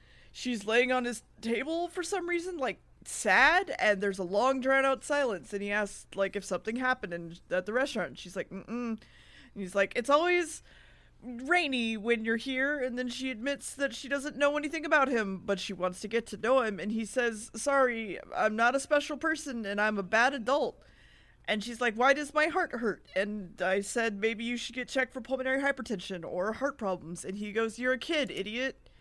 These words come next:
And the power then goes out, and here we are, and he says some more dumb shit, and he wants to help her anxiety in that moment, and so he hugs her, and then the umbrellas wanna fuck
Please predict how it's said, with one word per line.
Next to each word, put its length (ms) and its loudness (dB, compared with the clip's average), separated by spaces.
And 360 0
the 100 -2
power 380 8
then 200 2
goes 260 0
out, 340 2
and 320 -6
here 300 -2
we 140 2
are, 260 6
and 500 -4
he 220 -6
says 320 0
some 160 -6
more 160 4
dumb 220 4
shit, 480 -2
and 340 0
he 180 -8
wants 340 0
to 120 2
help 220 2
her 140 0
anxiety 800 2
in 200 2
that 220 4
moment, 500 0
and 200 -2
so 240 2
he 240 -6
hugs 600 4
her, 460 0
and 220 0
then 160 2
the 140 2
umbrellas 600 6
wanna 220 0
fuck 460 0